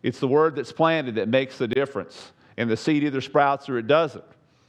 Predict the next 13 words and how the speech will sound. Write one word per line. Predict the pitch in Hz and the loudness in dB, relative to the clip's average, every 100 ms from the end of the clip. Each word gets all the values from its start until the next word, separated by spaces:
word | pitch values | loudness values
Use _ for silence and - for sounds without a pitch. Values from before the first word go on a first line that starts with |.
| _ | _
based | 117 135 143 | 2 2 0
upon | 139 131 | 0 0
the | 123 | -2
soils, | - 170 156 107 113 | 2 2 2 0 0
right? | 113 131 | 0 0
But | 117 | -2
we | 139 | 0
have | 143 | 0
no | 135 | 0
control | 127 113 139 131 | -2 -2 0 0
over | 117 | -2
the | 107 | -6
seed. | - 156 131 | -2 -2 -2